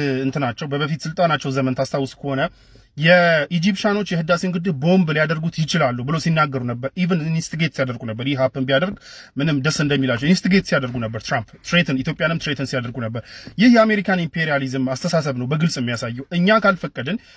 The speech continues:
የትኛውም ሀገር ለሀገሬ፣ ለልማቴ፣ ለስል-፣ ለስልጣኔ ይጠቅማል የሚለ-፣ የሚለውን ፕሮጀክት ያለኛ ፍቃድ መስራት አይችልም የሚል ሰጀሽን፣ የሚል አስተሳሰብ እንዳለ፣ እንዳላቸው ታውቃላችሁ። እና ያንን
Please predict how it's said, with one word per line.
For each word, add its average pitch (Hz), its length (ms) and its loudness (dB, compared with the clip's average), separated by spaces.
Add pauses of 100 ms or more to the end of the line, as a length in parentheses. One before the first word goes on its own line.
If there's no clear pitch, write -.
(140)
የትኛውም 214 520 4
ሀገር 170 240 2
ለሀገሬ፣ 170 420 4
ለልማቴ፣ 165 480 0
ለስል-፣ 147 360 -4
ለስልጣኔ 160 580 -2
ይጠቅማል 165 480 -2
የሚለ-፣ 165 260 4 (280)
የሚለውን 165 440 0
ፕሮጀክት 165 380 -2 (400)
ያለኛ 185 360 4
ፍቃድ 185 240 -2
መስራት 156 360 -4
አይችልም 131 360 -4
የሚል 139 240 -2
ሰጀሽን፣ 143 480 -4 (520)
የሚል 156 240 2
አስተሳሰብ 147 420 0
እንዳለ፣ 143 260 2 (200)
እንዳላቸው 156 480 0
ታውቃላችሁ። 127 480 -6
እና 180 100 0 (520)
ያንን 202 320 4